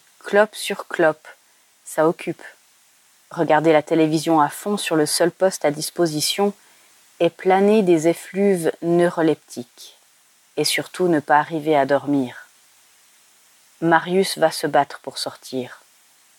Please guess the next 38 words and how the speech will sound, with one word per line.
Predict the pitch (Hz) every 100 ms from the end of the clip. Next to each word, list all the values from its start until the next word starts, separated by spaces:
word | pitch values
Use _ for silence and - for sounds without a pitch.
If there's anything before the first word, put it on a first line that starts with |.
| _ _ _
Il | 180 151
réussira | 151 156 - 165 175
à | 165
prouver | - 175 170 190
tant | - 190
bien | 170 160
que | -
mal | 143 160 175 -
qu'il | - 175
est |
capable | 165 175 - 202 180 156
de | 160
passer | 165 165 - 185
au |
travers | - 160 160 151
de | 151
ce | -
tunnel | 143 - 180 147 147
sombre | - 185 185 165 -
pour | 170
reprendre | 151 180 - 208 196 170
goût | 156 185
à | 180
la | 156 147
vie. | 139 131 _ _ _ _ _ _ _ _ _ _ _ _ -
Son | - 151
introspection | 156 - 170 - 165 - 233
entre | 214 -
ces | 165 160
murs | 175 185 -
sordides | 175 165 175 226 175 - - - _ -
va | 185
lui | 208
permettre | 202 208 208 214 - - -
de | 180
remonter | 190 208 196 190 175
la | 156
pente, | - 147 139 - -